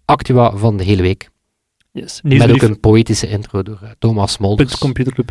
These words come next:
Speaker 2: punt online.
Speaker 1: Absurdistische poëzie en zo.
Speaker 2: Voilà.
Speaker 1: Ja.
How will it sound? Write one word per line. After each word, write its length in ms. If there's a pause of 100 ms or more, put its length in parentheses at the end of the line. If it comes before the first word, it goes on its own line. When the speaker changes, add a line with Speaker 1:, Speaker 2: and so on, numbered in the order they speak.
Speaker 2:
punt 220
online. 300
Speaker 1:
Absurdistische 600
poëzie 440
en 60
zo. 140 (360)
Speaker 2:
Voilà. 340 (160)
Speaker 1:
Ja. 160